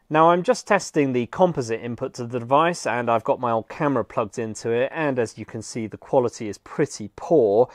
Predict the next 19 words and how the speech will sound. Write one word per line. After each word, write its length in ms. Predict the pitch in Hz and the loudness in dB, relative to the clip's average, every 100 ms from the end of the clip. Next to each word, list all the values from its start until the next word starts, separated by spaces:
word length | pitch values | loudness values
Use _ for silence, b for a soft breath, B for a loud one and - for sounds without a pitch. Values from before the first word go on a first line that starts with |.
| B B _ | B B _
but 240 | 147 - | 4 4
to 120 | - 143 | -4 0
be 120 | 147 | 0
fair 260 | - 180 151 | 4 4 4
to 180 | - 120 | 2 2
it, 160 | 120 | 2
it's 180 | 127 - | -4 0
not 120 | 143 | 2
as 100 | 127 | 4
if 120 | 120 123 | 2 -2
I'm 140 | 113 | -2
plugging 480 | - 135 117 113 110 | 2 0 2 -4 -4
in 240 | 107 104 | -6 -6
an 360 | - 127 110 110 | -8 -6 -6 -6
H 380 | 147 120 - - | -8 -8 -10 -10
D 340 | 127 113 110 - | -6 -4 -6 -8
analog 420 | 120 107 107 107 | -6 -2 -2 -4
input 360 | 110 107 107 - | -8 -8 -10 -10
source, 480 | - 90 80 - | -8 -8 -8 -14